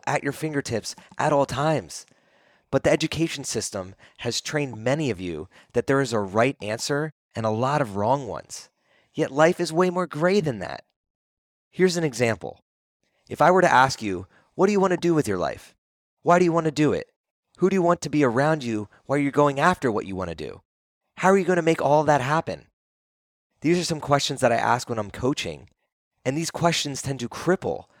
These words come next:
a lot of people that I'm working with. Why? Because there's an infinite amount of solutions to them. However, you have not been programmed to have the self-awareness to understand what is the right answer for you as an individual.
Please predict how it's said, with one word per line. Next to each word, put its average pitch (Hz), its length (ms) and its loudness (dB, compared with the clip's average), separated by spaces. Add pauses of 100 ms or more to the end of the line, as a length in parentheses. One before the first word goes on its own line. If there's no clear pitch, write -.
(160)
a 113 60 -2
lot 123 200 4
of 113 80 -2
people 90 580 -8
that 110 120 -4
I'm 113 180 -2
working 127 400 -4
with. 73 260 -12 (880)
Why? 113 640 2 (600)
Because 147 280 2
there's 160 200 4
an 139 240 -2
infinite 147 480 -4
amount 113 320 0
of 98 60 -10
solutions 104 640 -6
to - 100 -12
them. 52 300 -12 (640)
However, 113 580 4
you 131 140 2
have 160 80 2
not 170 180 0
been 160 160 -2
programmed 139 600 2
to 123 100 -4
have 120 160 0
the 113 80 -6
self-awareness 123 880 -4 (240)
to 135 80 -4
understand 135 420 -4
what 127 160 2
is 147 120 -2
the 117 100 -4
right 113 320 2
answer 120 340 -4
for 107 120 -10
you 113 200 -6
as 110 100 -6
an 104 60 -6
individual. 107 840 -6